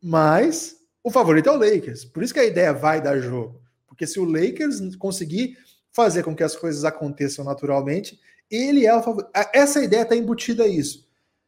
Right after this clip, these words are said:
Só que o jogo de basquete, as ideias pré-concebidas pra um jogo de basquete, elas são só ideias. Elas são argumentos que a gente conversa, é, quando a gente gosta muito de basquete, fala muito disso, a gente fica es-,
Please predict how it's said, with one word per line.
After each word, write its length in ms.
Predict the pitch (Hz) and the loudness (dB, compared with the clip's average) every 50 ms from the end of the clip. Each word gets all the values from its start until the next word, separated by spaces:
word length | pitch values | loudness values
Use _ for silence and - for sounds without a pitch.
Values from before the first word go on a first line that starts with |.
| _ _ | _ _
Só 160 | - - 427 | -6 -6 -2
que 100 | 427 - | 2 4
o 120 | 415 381 240 | 4 4 6
jogo 260 | 190 208 208 185 165 | 6 6 4 4 4
de 60 | 160 | 2
basquete, 640 | 143 151 147 143 - - 254 302 320 226 220 233 - - - | 4 2 2 2 2 0 0 0 0 0 -2 -6 -8 -8 -8
as 180 | 220 233 247 247 | -4 -4 -4 -2
ideias 340 | 247 202 254 320 320 - - | 0 0 0 0 0 -2 -4
pré-concebidas 800 | - 190 202 190 - 185 180 - 160 147 139 147 147 139 139 - | -2 0 0 0 -2 -6 -4 -2 -2 -2 0 0 -2 -2 -2 -6
pra 140 | - 156 156 | -8 -10 -8
um 40 | 135 | -6
jogo 180 | 139 147 139 | -4 -6 -6
de 80 | 131 131 | -6 -6
basquete, 420 | 123 127 123 - - 269 302 - | -6 -6 -6 -4 -4 -4 -4 -2
elas 140 | 269 262 254 | -2 -2 -2
são 140 | - 311 285 | -2 -4 -4
só 200 | 294 - 233 311 | -2 -2 0 0
ideias. 640 | 370 370 381 320 240 220 220 190 185 - - - _ _ _ _ _ - | 0 2 2 2 2 2 0 0 -2 -6 -12 -20 _ _ _ _ _ -4
Elas 200 | 214 208 214 - | -2 -2 -2 -2
são 840 | - - 208 196 214 247 285 339 349 359 349 311 226 190 151 147 - _ _ _ _ _ _ _ _ _ - | -2 -2 -2 -2 0 -2 -2 -4 -6 -6 -8 -8 -8 -8 -10 -12 -14 _ _ _ _ _ _ _ _ _ -4
argumentos 480 | 226 233 220 226 196 185 185 185 185 | -4 -2 0 0 2 2 0 0 0
que 80 | - 156 | -2 -4
a 20 | |
gente 120 | 147 139 - | -4 -4 -2
conversa, 760 | - 277 285 175 151 156 175 190 185 127 104 - - 139 139 - _ _ _ _ _ _ _ - | -2 0 0 2 2 2 4 4 2 2 0 -2 -6 -8 -8 -10 _ _ _ _ _ _ _ -6
é, 440 | 160 151 156 147 147 143 135 131 127 - - | -2 -2 0 2 2 2 2 0 -2 -4 -4
quando 180 | 175 180 190 | -2 0 0
a 20 | 175 | 0
gente 480 | 147 170 - - - 160 139 - - - _ _ _ _ - | 0 -2 -4 -4 -4 -4 -4 -4 -8 -18 _ _ _ _ -6
gosta 300 | 139 160 196 190 190 175 | 0 0 0 2 2 0
muito 200 | 147 156 170 - | 0 -2 -2 -4
de 80 | 151 139 | -4 -4
basquete, 500 | 143 127 - - - 180 190 170 185 - | -4 -4 -4 -2 0 2 2 2 0 0
fala 220 | - 170 170 156 | 0 2 2 2
muito 240 | 151 156 160 - 147 | 2 0 -4 -4 -4
disso, 220 | 135 156 151 - | -4 -4 -4 -4
a 20 | 147 | -6
gente 100 | 147 - | -8 -8
fica 200 | 196 190 185 185 | -8 -8 -8 -8
es-, 260 | 185 - - _ | -8 -8 -14 _